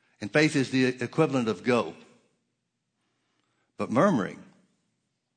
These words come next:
doubt and unbelief, complaining means to stop any and every good thing God has for you. It's so funny to me how some people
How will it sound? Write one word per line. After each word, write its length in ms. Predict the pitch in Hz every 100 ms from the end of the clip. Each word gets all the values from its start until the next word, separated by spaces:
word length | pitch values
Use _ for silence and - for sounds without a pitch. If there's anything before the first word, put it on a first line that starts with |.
| _ _ _
doubt 240 | 101 110
and 100 | 120
unbelief, 580 | 123 120 127 113 80 - _ _ _ _ _ _ _ _
complaining 540 | - 90 120 143 - - _ _ _ _ _ _ _ _ _ _ _
means 340 | 101 110 104 -
to 60 |
stop 540 | 104 - 147 135 92 - _ _ _ _ -
any 260 | 113 127 127
and 100 | 110
every 220 | 120 117
good 220 | 113 113
thing 200 | 110 113
God 220 | 107 107
has 180 | 101 101
for 220 | - 87 -
you. 60 | - _ _ _ _ _ _ _ _ _ _ _ _ _ _ _ _ _ _ _ _ _ _ _ _ _ _ _ _ _ - -
It's 120 | 120
so 160 | - 147
funny 240 | 156 147
to 60 | 131
me 100 | 135
how 140 | 135
some 220 | 135 143
people 340 | 131 127 127